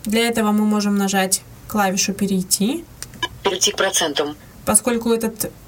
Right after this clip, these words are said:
Speaker 1: документ не размечен по страницам, поэтому он на страницу не, не предлагает, а по процентам мы можем перейти.
Speaker 2: Поиск.
Speaker 1: И вот поиск.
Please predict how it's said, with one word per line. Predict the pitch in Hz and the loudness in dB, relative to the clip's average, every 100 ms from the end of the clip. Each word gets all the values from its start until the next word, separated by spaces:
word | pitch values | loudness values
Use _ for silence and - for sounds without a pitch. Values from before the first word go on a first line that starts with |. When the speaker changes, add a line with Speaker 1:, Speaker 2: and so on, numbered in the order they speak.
| - | -4
Speaker 1:
документ | 202 214 233 226 190 | -2 0 2 2 2
не | 220 | 2
размечен | 214 220 220 214 208 | 2 2 2 0 0
по | 208 | 0
страницам, | - 233 302 392 240 208 | 0 0 0 2 2 0
поэтому | 208 214 214 | 0 0 2
он | 214 208 | 2 2
на | 214 | 0
страницу | - 220 226 220 214 | 2 2 2 2 2
не, | 208 208 | 2 0
не | 208 214 208 | 2 2 0
предлагает, | - 196 226 277 392 359 | -2 -4 -2 2 0 0
а | 202 | -2
по | 214 | 0
процентам | 196 202 - 320 339 226 | -2 -2 0 0 0 0
мы | 240 | 2
можем | 226 196 196 | 2 2 0
перейти. | 190 196 190 185 196 - - - - - | 0 0 -2 -2 -6 -6 -8 -10 -16 -2
Speaker 2:
Поиск. | 359 427 - - - | 0 2 0 -4 -6
Speaker 1:
И | 277 | -2
вот | 302 339 | 0 -2
поиск. | - 226 233 226 | 0 2 2 0